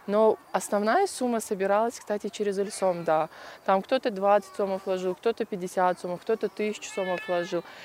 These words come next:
И мы прям собирали пакеты, пакеты с хорошими продуктами, хорошее масло, картошка, лук, э, Плюс мы ещё ложили там чуть печеньки, халву, ну, то есть сладкое это тоже хочется.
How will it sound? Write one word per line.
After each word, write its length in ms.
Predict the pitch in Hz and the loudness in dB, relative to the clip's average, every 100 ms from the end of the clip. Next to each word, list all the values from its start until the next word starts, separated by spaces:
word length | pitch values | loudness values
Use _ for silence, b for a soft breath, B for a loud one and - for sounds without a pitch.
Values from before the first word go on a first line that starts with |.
| B | B
И 160 | 208 202 | -4 0
мы 180 | 208 427 | 2 2
прям 180 | 381 254 | 2 0
собирали 460 | 240 208 196 208 214 | 0 0 4 6 4
пакеты, 480 | 190 180 202 196 170 | 0 -2 0 0 -2
пакеты 380 | 170 - 190 | -4 -2 -4
с 60 | 196 | -4
хорошими 520 | 196 190 208 - 190 | 0 2 2 0 -6
продуктами, 600 | 175 180 165 170 - 170 170 | -4 -4 -2 -4 -6 -10 -8
хорошее 360 | - 247 - 180 | -4 -4 -4 -6
масло, 720 | 165 175 208 185 180 185 170 B B B B | -2 0 0 -2 -4 -8 -8 B B B B
картошка, 760 | 214 - 220 214 208 - - 196 | -4 2 6 6 6 0 0 0
лук, 680 | 190 214 214 214 208 - - | 2 2 4 4 2 0 -4
э, 460 | 175 170 170 170 175 B B B B - | -2 -2 -2 -6 -8 B B B B -6
Плюс 200 | 226 220 | -4 -2
мы 120 | 220 | -2
ещё 220 | 214 214 | -2 0
ложили 380 | 208 196 202 196 | 2 2 0 -2
там 240 | - 170 | -2 -6
чуть 240 | 175 - 240 | -6 -6 -6
печеньки, 840 | - 180 - 190 196 190 190 185 | -8 -8 0 2 2 0 -2 -6
халву, 580 | 175 202 202 190 208 202 | -6 -2 -2 0 0 0
ну, 120 | 190 | 0
то 120 | 185 | 0
есть 160 | 190 - | 0 2
сладкое 400 | 214 208 - 185 | 4 4 4 -4
это 100 | 180 | -2
тоже 280 | - 233 330 | -2 0 0
хочется. 520 | - 190 - - 156 | 0 -2 -4 -8 -10